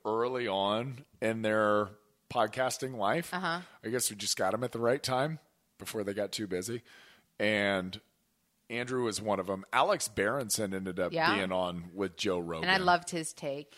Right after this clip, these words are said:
Speaker 2: He was marijuana guy.
Speaker 1: He was marijuana
Speaker 2: Yeah,
Speaker 1: guy.
Speaker 2: I love
Speaker 1: Yeah,
Speaker 2: that
Speaker 1: I know.
Speaker 2: episode.
Speaker 1: And people get all pissed and butthurt about the marijuana, but it's all good. Andrew agrees with Alex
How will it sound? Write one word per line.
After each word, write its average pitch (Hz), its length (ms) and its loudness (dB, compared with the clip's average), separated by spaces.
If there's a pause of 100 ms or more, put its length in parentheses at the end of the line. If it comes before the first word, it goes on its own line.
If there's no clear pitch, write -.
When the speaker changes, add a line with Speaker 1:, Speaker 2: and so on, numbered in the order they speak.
Speaker 2:
He 202 80 -6
was 190 120 -6
marijuana 156 500 -2
guy. 151 320 -2
Speaker 1:
He 135 140 4
was 135 200 2
marijuana 127 360 4
Speaker 2:
Yeah, 120 240 6
Speaker 1:
guy. 95 300 0
Speaker 2:
I 156 40 2
love 156 160 4
Speaker 1:
Yeah, - 200 2
Speaker 2:
that 151 40 0
Speaker 1:
I 143 140 0
know. 120 60 -6
Speaker 2:
episode. 104 340 0
Speaker 1:
And 101 120 -6
people 104 340 -4
get 104 200 -4 (140)
all 101 160 2
pissed 98 340 -6
and 92 180 -12
butthurt 104 360 -4
about 95 260 -4
the - 60 -12
marijuana, 87 760 -2
but 87 200 -2 (220)
it's 85 220 -8
all 85 140 -2
good. 85 220 -4
Andrew 104 380 -2
agrees 87 520 -6
with 80 280 -8 (140)
Alex 76 560 -8